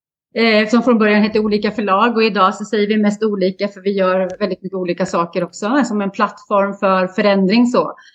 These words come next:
Och, eh, femton år snart så har jag drivit, eh, Olika tillsammans med olika fantastiska människor.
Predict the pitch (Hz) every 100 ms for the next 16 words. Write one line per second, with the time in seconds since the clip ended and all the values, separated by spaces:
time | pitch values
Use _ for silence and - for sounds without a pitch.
0 | _ _ _ 190 208 - - 214 220 208
1 | 302 254 202 254 240 269 339 339 202 170
2 | 185 - 190 180 175 175 165 180 185 -
3 | 160 - 165 - _ _ - 202 190 180
4 | 196 277 311 - 240 233 208 208 240 226
5 | 214 196 196 202 202 - _ - 208 196
6 | 202 190 208 208 185 190 208 277